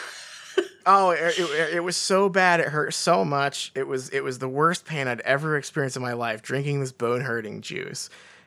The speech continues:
And then I, man, I got away with my, my house elf magic, and then Regulus woke me up in the middle of the night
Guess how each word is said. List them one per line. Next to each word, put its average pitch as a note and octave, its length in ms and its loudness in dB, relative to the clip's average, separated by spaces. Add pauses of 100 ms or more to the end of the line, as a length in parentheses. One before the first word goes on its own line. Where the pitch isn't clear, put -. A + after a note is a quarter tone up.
(160)
And C#3+ 260 0
then D#3 480 0 (880)
I, C3 400 2 (100)
man, C#3 260 0
I A#2+ 160 -2
got B2+ 340 2
away C#3+ 360 2
with A2 180 -6
my, G#2+ 440 -6
my A#2+ 100 -6
house C3 380 0
elf B2+ 160 0
magic, A#2 520 -6
and A#2+ 140 -6
then B2+ 160 -6
Regulus D3+ 580 2
woke D3 220 -2
me D#3+ 160 -4
up - 180 6
in D3 120 2
the C3+ 60 -6
middle D3+ 200 -2
of - 80 0
the D#5+ 160 8
night D#3+ 200 6